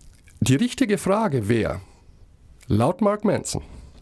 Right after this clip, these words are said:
„Welche Schmerzen möchtest du im Leben erfahren? Wofür bist du bereit zu leiden?“ Und das finde ich tatsächlich eine Bombe. Er macht das sehr anschaulich, zum Beispiel an folgender Frage fest.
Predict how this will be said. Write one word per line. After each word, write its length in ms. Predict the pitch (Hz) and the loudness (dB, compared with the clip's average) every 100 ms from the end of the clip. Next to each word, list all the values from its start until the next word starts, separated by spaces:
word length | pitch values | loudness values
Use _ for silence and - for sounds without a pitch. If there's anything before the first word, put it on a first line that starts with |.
| - - - - - - - | -20 -20 -20 -20 -20 -20 -8
„Welche 680 | - 95 151 214 214 226 220 - | -2 2 2 2 0 -2 -2 -4
Schmerzen 680 | - 113 120 - - 147 - | 0 0 0 -2 0 0 0
möchtest 540 | 113 110 - 101 - | 0 0 0 -2 0
du 200 | 110 110 | 0 0
im 160 | - 98 | 0 0
Leben 360 | 95 98 113 - | 2 0 -2 -4
erfahren? 460 | 101 98 - - - - - - - - - | -2 -2 -2 -6 -12 -20 -20 -16 -14 -14 -4
Wofür 800 | 110 113 202 240 - 202 208 185 - | 0 2 2 0 0 0 0 -2 -2
bist 320 | - 151 - 143 | -2 0 0 0
du 240 | 139 143 | 0 0
bereit 440 | - 104 87 107 - | 0 0 0 -2 -4
zu 200 | - - | 0 0
leiden?“ 420 | 92 85 - - - - - | 0 -2 -4 -8 -10 -12 -4
Und 240 | 98 92 | -2 0
das 240 | 127 147 - | 0 0 -2
finde 300 | - 107 98 | 0 0 -2
ich 220 | - - | -4 -2
tatsächlich 680 | - 110 - 113 - 110 - | 0 0 0 -2 -2 -2 0
eine 200 | 95 85 | 0 0
Bombe. 380 | 90 85 82 - - - - - | 0 -2 -4 -8 -18 -20 -20 -4
Er 100 | - | 0
macht 240 | 175 214 - | 0 0 0
das 160 | 185 | 0
sehr 180 | - 185 | 2 2
anschaulich, 640 | 170 196 185 170 160 151 - - | 0 0 2 2 0 -4 -12 -2
zum 140 | 151 | 2
Beispiel 300 | 151 151 170 | 2 0 0
an 120 | 123 | 0
folgender 420 | 123 123 107 98 95 | 0 0 2 0 0
Frage 480 | 139 180 147 92 98 - | 0 0 0 -4 -6 -12
fest. 520 | - - - - - | -8 -2 -2 -4 -10